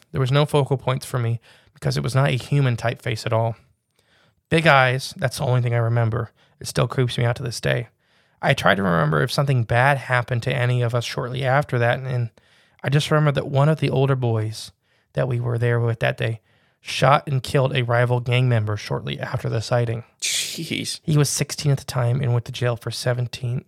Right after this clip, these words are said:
Speaker 1: at seventeen for at least five years for murder.
Speaker 2: Jeez.
Speaker 1: So, like he said, you know, Mothman sightings have been seen to be somewhat harbingers of t-, tragedy. Investigator Ty-, uh, uh,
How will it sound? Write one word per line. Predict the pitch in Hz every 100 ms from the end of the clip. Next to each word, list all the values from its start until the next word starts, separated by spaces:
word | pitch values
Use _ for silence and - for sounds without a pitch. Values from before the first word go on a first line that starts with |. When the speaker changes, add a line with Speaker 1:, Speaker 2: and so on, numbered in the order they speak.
| -
Speaker 1:
at | 139 135
seventeen | - 123 120 135 120 - _ _ _ _
for | - 127
at | 135
least | 135 135 -
five | 127 120 117
years | 113 110
for | - 117
murder. | 113 110 107 104 _ _ _ _ _ _
Speaker 2:
Jeez. | - - - 208 202 147 113 - - - - _ _ _ _ _ _ _ _ _ _ _ _ _ _
Speaker 1:
So, | 143 120
like | 110 110 -
he |
said, | 110 110
you | 104
know, | 104 101 _ _ _ _ -
Mothman | 135 127 - 120 110 113 147
sightings | 127 110 110 -
have | 110
been | 113
seen | - 127
to | 117
be | 117
somewhat | - 113 -
harbingers | - 120 117 117 113 110 - - _ -
of | 123 - - 135
t-, | 139
tragedy. | - 127 120 113 113 110 _ _ _ _ _
Investigator | 127 127 - 127 120
Ty-, | - 123 123 139
uh, | 143 123 - -
uh, | 127